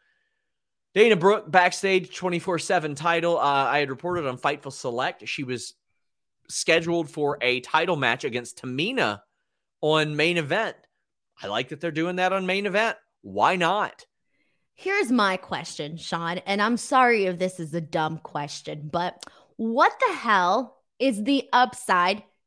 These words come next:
Speaker 2: to being twenty-four seven champion? And I want a
Speaker 1: None.
Speaker 2: serious answer
Speaker 1: There's
Speaker 2: because
Speaker 1: none.
Speaker 2: why the frick would I want a championship where for twenty-four seven I gotta be watching out to see if someone's gonna come and get me?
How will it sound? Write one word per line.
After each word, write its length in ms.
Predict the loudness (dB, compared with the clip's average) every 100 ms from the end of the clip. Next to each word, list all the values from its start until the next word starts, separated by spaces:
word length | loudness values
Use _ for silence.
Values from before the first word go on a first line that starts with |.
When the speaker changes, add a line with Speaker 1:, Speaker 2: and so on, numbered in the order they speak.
| _
Speaker 2:
to 120 | -4
being 360 | -2 0 0 0
twenty-four 580 | -2 -4 -4 -4 -6 -8
seven 360 | -4 -4 -4
champion? 460 | -6 -8 -10 -12 -6
And 100 | 2
I 60 | 4
want 340 | 4 0 0
a 60 | -2
Speaker 1:
None. 140 | 0
Speaker 2:
serious 420 | 2 2 4 4 2
answer 460 | -2 0 -2 -2 -2
Speaker 1:
There's 180 | -2
Speaker 2:
because 140 | 2 2
Speaker 1:
none. 260 | 2 -2 -10 _
Speaker 2:
why 360 | -10 0 4 4 2
the 80 | -2 -4
frick 220 | -2 -2 -4
would 220 | -2 0 0 0
I 380 | 2 4 2 0
want 520 | 2 4 4 2 -2
a 140 | -4 -2
championship 960 | -2 -2 -2 -2 0 0 0 0 0 -2 -16 _
where 220 | -2 -2
for 260 | -4 -8
twenty-four 920 | -8 -6 0 2 2 0 0 -2 0 -2
seven 640 | 0 4 4 4 2 0 -2 -18 -10 2
I 160 | 6
gotta 220 | 6 6
be 200 | 6 6
watching 580 | 6 8 8 8 2 0
out 320 | 4 6 4 2
to 100 | -4
see 180 | -2
if 140 | -2 0
someone's 320 | 2 2 0
gonna 180 | 0 -2
come 380 | -2 0 2 2
and 160 | 4
get 240 | 4 2 0
me? 160 | -14